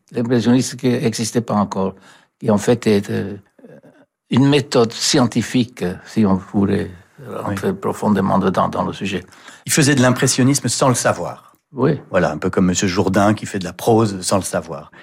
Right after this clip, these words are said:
Speaker 2: Et tu parles de Marc Rothko, tu dis que il peint des icônes. Alors là, il faut m'expliquer, parce que moi je vois des bandes de couleurs, c'est très beau, mais je ne vois pas des icônes, euh, russes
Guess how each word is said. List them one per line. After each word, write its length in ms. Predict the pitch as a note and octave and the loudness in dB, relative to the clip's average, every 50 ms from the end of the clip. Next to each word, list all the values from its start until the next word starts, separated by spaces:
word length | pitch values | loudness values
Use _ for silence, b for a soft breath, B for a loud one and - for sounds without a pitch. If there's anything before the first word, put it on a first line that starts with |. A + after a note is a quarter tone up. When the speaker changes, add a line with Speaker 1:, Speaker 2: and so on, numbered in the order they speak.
| B B B B B _ | B B B B B _
Speaker 2:
Et 340 | - B2 B2 B2 A#2+ A#2 A#2 - | -2 0 2 2 2 2 0 -4
tu 100 | - - | -10 -4
parles 180 | B2 - D#3+ D3 | 0 0 2 2
de 80 | A2+ A#2 | 4 4
Marc 480 | A2+ A#2+ C3 C#3+ C#3 - - - - - | 4 4 4 4 2 -2 -8 -14 -20 -20
Rothko, 640 | - - - B2+ C3+ C3+ - - B2+ A#2+ D#3 G3+ - - b b b b b b b _ | -14 -2 0 0 0 0 0 0 2 2 2 2 -2 -6 b b b b b b b _
tu 140 | _ - A2+ | _ -14 -8
dis 180 | G#2 C3+ E3 | -6 -6 -6
que 320 | - - - D#3+ C#3+ - - - _ - | -2 0 2 2 2 0 -2 -10 _ -8
il 180 | - B2+ B2 - | -6 -4 -4 -4
peint 400 | - - _ - D3 E3 E3+ D#3+ | -6 -8 _ 2 2 4 4 4
des 280 | B2 G#2+ F#2+ G2 A#2+ | 2 2 0 0 -2
icônes. 560 | C3+ - - C#3 B2 A#2 G#2+ G2 F#2+ F2+ F2 - | -2 0 0 2 2 4 2 2 0 -2 -4 -4
Alors 320 | - G2 G#2 G2+ F#2+ F2+ G2 | 0 2 2 2 2 2 0
là, 240 | A2 B2+ C#3+ C3+ | 0 2 2 2
il 60 | A2+ G#2 | 2 0
faut 120 | - G#2 | -2 -2
m'expliquer, 580 | G#2 G#2 - - - A2+ G#2 - G2+ F#2 D#2+ - - | -2 -2 -2 -4 -6 -10 -6 -2 -2 -2 -2 -4 -8
parce 200 | - F#2 - - | -6 -4 -4 -4
que 80 | - A2 | -4 -4
moi 180 | G#2 A#2 A#2 | -4 -2 -2
je 100 | A#2 G#2+ | -2 -2
vois 220 | G#2+ G2 F#2+ G#2+ G2+ | -2 0 0 0 0
des 240 | F2 G2 F#2+ F#2 E2+ | 0 0 -2 -4 -4
bandes 680 | E2 F2+ F2 A2 A2 A2 A#2+ C3+ C#3 C#3 A#2+ A#2 A2+ b b b b b _ | -4 -2 2 2 2 4 4 2 2 0 -2 -4 -8 b b b b b _
de 100 | G#2+ G#2 | -18 -18
couleurs, 640 | G2+ - - G#2 F#2+ F#2+ G2 A2 C#3 D#3+ D#3 D#3+ C3+ B B B B B B B B | -16 -14 -8 -6 -2 0 2 2 2 2 0 -2 -6 B B B B B B B B
c'est 220 | - - F#2 F2 | -8 -8 -6 -4
très 200 | - - C3+ B2+ | -2 0 0 2
beau, 320 | G#2 A2+ A#2+ C3 - - - | 4 4 4 4 2 0 -4
mais 260 | - G2+ G#2 G#2+ G2+ | -8 -4 -2 -2 -2
je 200 | F#2+ F#2 - G2+ | 0 -2 -2 0
ne 280 | G2 G2 F#2+ F#2 F#2 F#2 | 0 0 0 0 -2 -6
vois 260 | F#2 F2+ G#2 G2 F#2+ | -8 -8 -8 -8 -4
pas 140 | - C#3 C#3 | -2 -2 -2
des 200 | A2+ F#2+ E2+ - | 0 0 -2 -2
icônes, 460 | G#2 - - A#2+ A#2+ B2+ B2 A#2 G#2 | -4 -2 0 2 4 6 6 4 4
euh, 360 | F#2 F2+ F2 E2+ F2 E2+ E2+ F2+ | 2 0 -2 -4 -6 -8 -10 -8
russes 480 | F2+ - C3+ C#3 B2+ - - - - | -2 0 0 0 2 0 -2 -4 -6